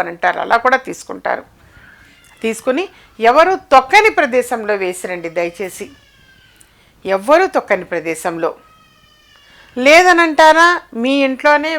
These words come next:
వెనక భాగంలో ఎక్కడైనా ఒక బేసిన్ లాంటిది తీసుకొని అందులో ఎక్కువ పేపర్లు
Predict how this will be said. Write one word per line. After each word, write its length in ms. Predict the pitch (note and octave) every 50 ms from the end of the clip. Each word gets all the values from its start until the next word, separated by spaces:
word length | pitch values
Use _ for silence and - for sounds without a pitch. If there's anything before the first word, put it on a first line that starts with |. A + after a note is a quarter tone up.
| C4
వెనక 220 | A#3+ A3+ A#3 A#3 C4+ A#3+ A3+ B3
భాగంలో 280 | B3 A#3 A#3+ A#3+ A3+ A3
ఎక్కడైనా 380 | - A#3 A3+ A#3 A#3 B3 C#4+ E4 F4 - - _ _ _ _ - - _ _ _ - A3+
ఒక 60 | G3+ A#3 G3+ F#3+ G3+
బేసిన్ 340 | A#3+ B3+ B3+ - D#4 C#4 C4+ C4
లాంటిది 300 | A#3+ G#3 - G#3 F3+ G3 A3
తీసుకొని 300 | G#3+ - - D#4+ D4+ C4+ A3
అందులో 200 | G#3 A#3+ A#3+ A#3+ A3
ఎక్కువ 200 | - _ - C4 B3+ C4 B3
పేపర్లు 480 | G3+ G#3 G#3 - A#3 A3 G#3 G3+ G3+